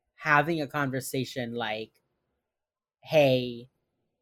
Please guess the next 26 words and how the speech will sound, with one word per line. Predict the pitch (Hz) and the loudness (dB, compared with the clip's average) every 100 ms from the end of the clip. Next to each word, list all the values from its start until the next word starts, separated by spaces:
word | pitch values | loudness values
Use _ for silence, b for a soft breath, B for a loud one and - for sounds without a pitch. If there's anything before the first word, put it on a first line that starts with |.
| - | -18
we | 131 139 139 | -6 -4 -4
slept | - 143 131 | -2 -2 -2
together | 131 127 127 | -2 0 0
one | 123 120 | -2 -4
weekend. | 123 113 120 113 110 110 110 _ _ - | -6 -8 -8 -6 -8 -12 -20 _ _ -10
Clearly | 175 165 156 147 | 0 2 2 2
it | 143 | 0
meant | 131 135 143 123 | 0 0 -2 -2
more | 131 139 | 0 0
to | - | -2
you | 123 110 131 123 123 123 _ _ _ 107 | -8 -2 0 0 -2 -8 _ _ _ -4
than | 131 123 | -2 0
it | 120 | -2
did | - 123 - | -4 -8 -6
to | 123 | -6
me. | 117 123 120 110 107 107 _ _ _ _ _ | -4 -4 -6 -10 -14 -20 _ _ _ _ _
And | 139 131 | 0 2
I'm | 120 | 2
sorry | - - 131 127 120 | -2 2 4 6 2
if | - | 0
I've | 120 - | -4 -6
continued | 113 - 131 120 113 110 104 | -12 -6 -6 -4 -6 -8 -10
to | - | -10
lead | 113 117 107 | -8 -8 -8
you | 110 123 | -6 -2
on." | 135 117 104 101 104 | 0 -2 -6 -12 -18